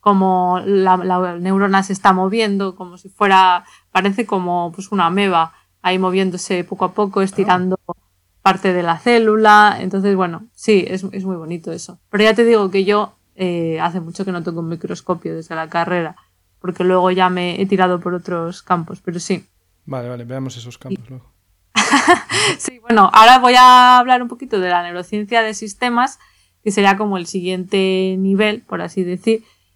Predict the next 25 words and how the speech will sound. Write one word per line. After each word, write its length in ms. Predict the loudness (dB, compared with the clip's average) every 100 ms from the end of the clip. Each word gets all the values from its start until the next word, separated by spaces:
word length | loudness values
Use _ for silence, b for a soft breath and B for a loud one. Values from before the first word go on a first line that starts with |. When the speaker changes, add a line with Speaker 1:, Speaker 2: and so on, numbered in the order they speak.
| _ _
Speaker 1:
Y 480 | 0 2 4 2 -2
en, 220 | -6 -8
en 120 | -8
este 720 | -6 -6 -2 0 2 2 0 0
campo, 520 | 4 4 4 2 0 0
pues 160 | -4
lo 60 | -4
importante 520 | -6 -8 -6 -6 -4
es 120 | -6
entender 640 | -8 -10 -10 -6 -4 -6 -8 _ _ _ _ _
cómo 360 | 2 4 4 2
las 200 | 0 -2
neuronas 460 | -2 0 0 0
se 100 | -2
conectan, 540 | -2 -2 -2 2 2 0 -8
pues, 140 | -8
unas 240 | -2 -2 0
con 140 | 0 0
otras 240 | 0 -2
formando 460 | -4 -4 -4 -2 -6
circuitos 720 | -8 -12 -4 -4 -4 -14 -16
y 140 | -14
redes 500 | -2 -2 -2 -6 -16
neuronales, 640 | -16 -12 -6 -4 -6 -8 _
porque 840 | _ _ -10 -8 -6 -8 -10